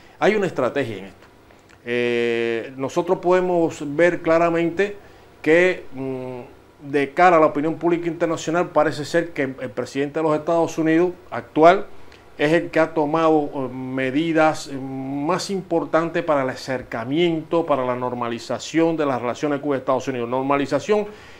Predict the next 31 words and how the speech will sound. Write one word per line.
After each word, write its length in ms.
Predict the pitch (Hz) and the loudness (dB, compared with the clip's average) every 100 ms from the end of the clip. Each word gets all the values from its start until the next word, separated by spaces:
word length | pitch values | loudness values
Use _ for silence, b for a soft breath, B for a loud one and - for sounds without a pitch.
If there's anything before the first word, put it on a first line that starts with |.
| B - | B 0
que 180 | 156 160 | 0 2
no, 340 | 147 156 175 156 | -2 -2 -2 -2
está 240 | 143 190 | 0 0
en 100 | 185 | 0
punto 400 | - 180 147 143 | -2 -4 -2 -2
muerto, 460 | 147 170 139 117 120 | 0 2 2 0 -4
hasta 320 | - 131 - | -2 -2 0
tanto 440 | 196 196 175 165 | 0 0 -2 -4
no 320 | 139 147 185 170 | -2 -2 -2 -2
se 180 | - | -2
desmantele 640 | 139 127 135 123 117 147 135 | -4 -4 -8 -8 -2 -2 0
esta 180 | 135 | -2
política 400 | 139 143 143 131 | -2 -4 -4 -2
de 60 | 120 | 0
bloqueo, 400 | 120 120 143 120 | -2 -2 0 0
hasta 200 | 110 113 | -2 -2
tanto 300 | 160 170 165 | -2 -2 -2
no 140 | 156 151 | -4 -4
se 220 | - 131 | -6 -2
devuelva 720 | 120 123 147 165 139 120 117 B B | -2 0 0 0 -2 -6 -8 B B
el 200 | 131 127 | -4 -4
territorio 840 | - 131 123 120 - 175 147 139 | -4 -4 -4 -4 2 2 2 0
ilegalmente 560 | 127 127 139 151 147 143 | 0 0 -2 -4 -4 -6
ocupado 460 | 123 123 - 147 139 | -6 -4 2 4 4
a 40 | |
la 60 | 123 | 4
base 260 | 139 - | 0 -2
naval 220 | 131 135 | -4 -4
de 60 | 135 | -2
Guantánamo, 600 | 113 107 117 196 175 110 - B B B - | -4 -6 2 4 4 0 -10 B B B -16
eh, 460 | 120 117 117 117 | -8 -4 -4 -6